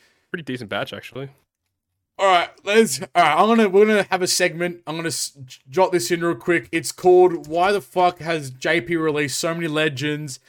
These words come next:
Speaker 2: and what legend should I pull on?" Um. All right. So as we've seen, essentially what has happened on J P is J P has released more or less eight legends within a month time. That is,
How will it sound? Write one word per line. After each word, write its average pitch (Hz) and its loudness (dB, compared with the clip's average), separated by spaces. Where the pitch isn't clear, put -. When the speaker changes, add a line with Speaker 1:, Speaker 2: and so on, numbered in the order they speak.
Speaker 2:
and 143 -2
what 165 2
legend 160 -2
should 165 -2
I 151 2
pull 139 -4
on?" 82 -12
Um. 151 0
All 185 2
right. 147 2
So 190 -2
as 226 2
we've 226 -4
seen, 185 -4
essentially 220 0
what 185 0
has 180 0
happened 170 -4
on 139 -8
J 151 -2
P 160 -6
is 131 -4
J 175 0
P 180 0
has 151 0
released 156 -4
more 214 2
or 214 6
less 185 2
eight 190 2
legends 160 -2
within 151 -8
a 135 -6
month 127 -6
time. 156 -8
That 156 4
is, 151 0